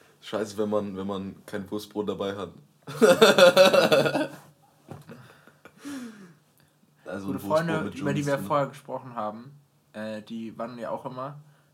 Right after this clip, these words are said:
Speaker 2: mit ein paar Familien zusammen. Die setzen sich halt immer ein bisschen ab und dann essen die ein Wurstbrot.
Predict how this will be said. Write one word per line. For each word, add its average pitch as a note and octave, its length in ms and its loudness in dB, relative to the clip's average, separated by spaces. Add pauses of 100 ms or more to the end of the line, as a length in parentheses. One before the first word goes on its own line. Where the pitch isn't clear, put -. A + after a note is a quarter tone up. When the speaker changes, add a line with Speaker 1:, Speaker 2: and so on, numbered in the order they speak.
(200)
Speaker 2:
mit A#2 140 -14
ein - 160 -20
paar A#2 180 -6
Familien A#2+ 380 -14
zusammen. A#2+ 480 -10 (720)
Die B2 380 -12 (140)
setzen C3+ 340 -12
sich C#3 100 -16
halt C#3 100 -10
immer C3+ 120 -12
ein B2+ 60 -12
bisschen C3 220 -14
ab C#3 260 -8
und A#2+ 80 -18
dann A#2 240 -16 (340)
essen C3 220 -14
die B2 80 -12
ein A#2+ 100 -14
Wurstbrot. C3 540 -14